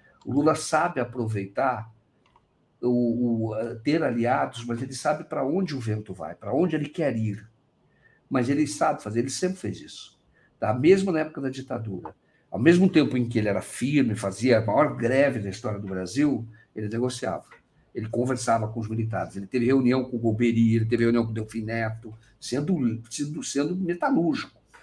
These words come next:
Ele sempre negociava, mas ele tinha um projeto, isso é interessante.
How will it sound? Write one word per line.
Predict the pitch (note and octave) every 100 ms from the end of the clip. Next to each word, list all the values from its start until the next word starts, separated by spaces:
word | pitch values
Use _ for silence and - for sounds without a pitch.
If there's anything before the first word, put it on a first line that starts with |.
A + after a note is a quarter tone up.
| - -
Ele | B2 B2+
sempre | - - C4 F#3+ D#3 D3 _ -
negociava, | C#3 C3+ D3 C3 A2+ A2+ B2 B2+ F#3+ F#3+ - - -
mas | D#3+
ele | G#3 G3
tinha | - G#3+
um | G#3
projeto, | G#3 F#3+ E3+ D#3 - C3+
isso | -
é |
interessante. | F3+ F3 F3 - D#3 D3+ -